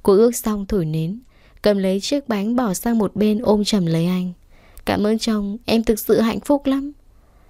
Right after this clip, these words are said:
Anh đưa tay xoa tấm lưng cô, giọng trầm ấm. "Từ giờ chỉ cần làm em bé của anh, có anh ở đây rồi." Cô nhón chân hôn lên môi anh. "Thực may mắn khi em được làm vợ anh." "Ừ, anh cũng thế."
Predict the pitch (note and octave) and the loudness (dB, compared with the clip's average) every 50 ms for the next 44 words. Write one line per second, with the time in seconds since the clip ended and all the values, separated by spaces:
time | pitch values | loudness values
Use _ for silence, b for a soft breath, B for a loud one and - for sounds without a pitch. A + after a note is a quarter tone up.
0 | - - - - F3 F#3 G3 F#3+ F#3+ - F#3 F#3 F#3 F#3 - - G3+ G3 G3 - | -20 -10 -2 0 2 4 4 2 2 0 -2 -2 -2 -2 -2 -2 -2 -4 -2 -2
1 | F#3 F3 F#3 G3+ G#3 G#3 G3+ G3 - F#3+ F#3+ F#3+ F#3 F#3 F#3 - G3+ F3+ E3+ E3+ | -2 0 2 2 2 0 0 0 0 2 2 2 0 -2 -2 -2 0 0 0 -2
2 | - F#3+ F3+ E3+ E3+ E3 E3 F3+ G#3 B3 - b b b b b b b b b | -4 -4 -2 -2 -2 -2 -4 -4 -6 -8 -12 b b b b b b b b b
3 | - G3 G3 E3+ F#3 F#3 F3+ F3 - - F#3 F#3 F3+ F3 F3 F3 F#3 G3 G3 F#3 | 4 4 4 4 4 2 2 0 -2 -2 -2 0 0 0 0 -2 -2 -2 -2 0
4 | F3+ F3 F#3+ G#3+ - - F3+ F3 F3+ F#3 F#3+ F#3+ - _ - E3+ F#3 G3 G#3+ G#3+ | 0 0 -2 -2 -2 -2 -2 -2 -2 -4 -4 -8 -10 _ -2 0 0 2 2 2
5 | F#3+ F3+ F#3+ G3 G3 F#3+ F#3+ F3+ E3+ E3+ F3 E3+ _ _ _ _ _ _ _ - | 2 2 2 2 2 0 -2 -2 -2 -4 -6 -10 _ _ _ _ _ _ _ -20
6 | _ _ - _ - - G3+ F#3+ F3+ F3 D#3+ D#3+ E3 D#3+ - G3+ G3 F#3+ F#3 F3+ | _ _ -20 _ -2 2 2 4 4 2 2 0 -2 -2 -4 -4 -4 -4 -2 -2
7 | G3 G#3 G3+ G3+ G3 F#3+ G3 G3+ G3 F#3+ F#3 F#3 F#3 F3+ F3+ F3+ - b b b | 0 2 2 2 2 2 2 2 2 2 2 0 0 -2 -6 -8 -14 b b b
8 | b b b b b - A3+ A3 G#3+ A3 A3 A3 G#3+ G#3+ G3+ G3 F#3+ G3+ A3 A#3 | b b b b b -2 0 0 0 -2 -2 0 -2 -2 -2 -4 -4 -6 -6 0
9 | - B3+ A#3 A3+ G#3+ G#3+ G3 G3+ G3 F#3 F#3 G3 G#3+ G#3 - - - G#3+ G#3+ G#3+ | 2 2 2 4 2 2 2 2 -2 -2 -2 0 0 0 0 0 -2 -4 -2 -4
10 | G#3+ G#3+ - _ _ _ _ _ _ _ _ - - - F3+ F3 F3 E3+ F3 C4+ | -6 -8 -12 _ _ _ _ _ _ _ _ -4 0 2 2 2 2 0 -4 -2
11 | - F3 G3 F#3+ - C3+ F#3+ - F#3 F3+ F#3 G3+ | -2 -2 0 2 0 0 0 -2 -2 -2 -4 -6